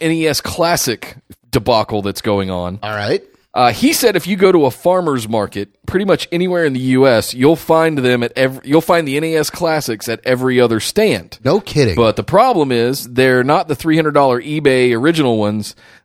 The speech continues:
Speaker 1: They're modded ones.
Speaker 2: So
Speaker 1: So basically what they're doing is they're, they're rooting them, they're hacking them, and they're putting all the mame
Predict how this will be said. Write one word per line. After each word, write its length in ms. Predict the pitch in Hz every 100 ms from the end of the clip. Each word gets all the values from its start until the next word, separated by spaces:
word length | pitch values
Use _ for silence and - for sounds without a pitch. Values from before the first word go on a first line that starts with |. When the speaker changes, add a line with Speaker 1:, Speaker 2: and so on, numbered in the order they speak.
| -
Speaker 1:
They're 360 | 139 170 180
modded 560 | 156 135 151 151 127 101
ones. 500 | 92 85 95 - - _ _
Speaker 2:
So 580 | _ - 123 113 110 101
Speaker 1:
So 120 | 98 127
basically 480 | 151 175 185 170
what 160 | 160 165
they're 100 | 147
doing 240 | 147 160
is 160 | 143 123
they're, 240 | 123 123
they're 240 | 120 117 113
rooting 400 | 120 170 185 185
them, 220 | 170 165
they're 180 | 139 127
hacking 380 | 127 147 - 143
them, 100 | 135
and 60 |
they're 80 | 120
putting 260 | 113 131 120
all 360 | - 143 151 143
the 300 | 131 123 120
mame 640 | 113 139 143 143 139 131